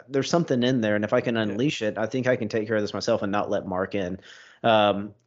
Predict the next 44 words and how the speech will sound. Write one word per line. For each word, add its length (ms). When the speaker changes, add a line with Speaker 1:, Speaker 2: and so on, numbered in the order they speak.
Speaker 1:
ultimately, 420
he 100
figures 320
out, 140
"Okay, 260
I 60
need 160
to 60
let 140
Mark 300
take 160
care 140
of 80
business." 280
Speaker 2:
Yeah, 240
I'm, 240
Speaker 1:
Um, 240
Speaker 2:
I'm, 20
I'm 200
in 120
a 60
little 280
over 200
my 160
head 240
here. 320
<laughs> 320
Speaker 1:
but 80
yeah, 120
that, 200
that 160
whole 140
scene, 260
you 80
got 140
a 40
little 220
levity 400
in 160
it. 240
Um, 640
you 180
got 320
hi-, 140